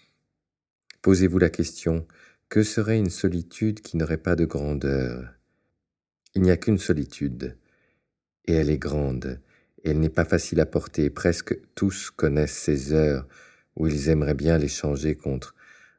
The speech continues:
un quelconque contact, si banal soit-il, contre l'illusion d'une piètre entente avec le premier venu, avec plus indigne.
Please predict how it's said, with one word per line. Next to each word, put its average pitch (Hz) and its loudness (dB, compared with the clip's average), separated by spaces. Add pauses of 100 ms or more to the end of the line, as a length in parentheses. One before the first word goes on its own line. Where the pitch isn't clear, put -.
(220)
un 80 2
quelconque 78 0
contact, 71 -4
si - -6
banal 69 -2
soit-il, 65 -8 (360)
contre 78 -2
l'illusion 76 0
d'une 67 -4
piètre - -2
entente 67 -4 (480)
avec - -2
le 76 -2
premier 76 0
venu, 67 -4 (240)
avec - -4
plus 65 -6 (220)
indigne. 64 -6